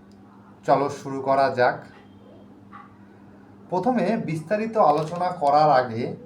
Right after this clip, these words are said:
আহ, একটা কথা বলে নেই, এটা অনেকটা লিগ্যাল হিয়ারের মতন।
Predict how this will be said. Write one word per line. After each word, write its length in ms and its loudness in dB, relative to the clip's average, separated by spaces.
আহ, 420 0
একটা 260 0
কথা 240 -2
বলে 300 -4
নেই, 280 -8
এটা 220 4
অনেকটা 840 4
লিগ্যাল 520 2
হিয়ারের 420 0
মতন। 360 -4